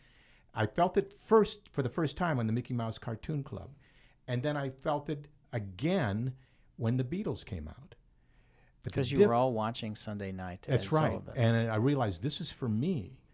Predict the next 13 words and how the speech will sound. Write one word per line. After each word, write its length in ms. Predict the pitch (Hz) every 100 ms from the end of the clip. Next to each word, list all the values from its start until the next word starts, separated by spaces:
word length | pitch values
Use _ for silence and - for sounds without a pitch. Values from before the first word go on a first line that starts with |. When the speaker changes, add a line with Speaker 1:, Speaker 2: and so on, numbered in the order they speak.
| -
Speaker 1:
This 200 | 156 -
is 160 | 143
a 120 | - 98
sh-, 300 | - - - - -
this 200 | 156 196
is 100 | 180
a 40 | 170
band 440 | 127 147 143 143
that 80 | 117
was 200 | 101 - - _ _ _ -
part 240 | 160 156
of 60 | 95
me, 360 | 104 180 139